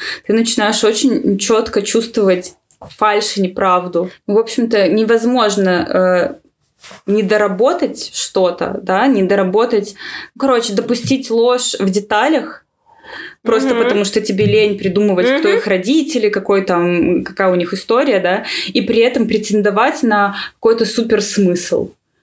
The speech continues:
Speaker 1: Ну, то есть, как люди могут верить в серьезность того, о чем ты пишешь, если ты сам несерьезно относишься к деталям?
Speaker 2: А еще я поняла, что чтобы действительно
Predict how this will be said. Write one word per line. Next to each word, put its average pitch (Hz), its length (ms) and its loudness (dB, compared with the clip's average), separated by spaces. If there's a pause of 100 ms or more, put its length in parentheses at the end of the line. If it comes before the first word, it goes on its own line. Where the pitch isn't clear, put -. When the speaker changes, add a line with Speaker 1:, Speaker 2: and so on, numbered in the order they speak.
(420)
Speaker 1:
Ну, 233 160 0
то 240 80 2
есть, 233 120 -2
как 277 220 0
люди 240 180 2
могут 214 340 0
верить 202 400 2
в - 60 -4
серьезность 196 640 0
того, 196 280 2
о - 60 0
чем 185 280 0
ты 185 100 -2
пишешь, - 600 -2 (220)
если 220 220 2
ты 202 140 -4
сам 262 300 0
несерьезно 226 680 2
относишься 190 840 0 (260)
к 190 640 2
деталям? 190 640 -2 (160)
Speaker 2:
А 208 100 0
еще 220 300 0
я 302 140 0
поняла, 226 460 0
что 208 220 -4
чтобы 196 580 2
действительно 196 840 0